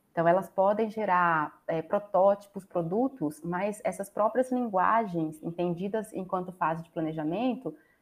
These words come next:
elas se tornam tecnologia. É, outros exemplos, se a gente pensar nesses últimos três anos que a gente viveu a pandemia,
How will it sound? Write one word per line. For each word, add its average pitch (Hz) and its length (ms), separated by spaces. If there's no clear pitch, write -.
elas 196 240
se 240 80
tornam 208 280
tecnologia. 208 840
É, 175 180
outros 240 380
exemplos, 202 880
se - 180
a 190 60
gente 214 200
pensar 226 400
nesses 185 300
últimos 190 320
três 175 280
anos 180 460
que - 100
a 170 40
gente 170 200
viveu 165 300
a 156 80
pandemia, 165 800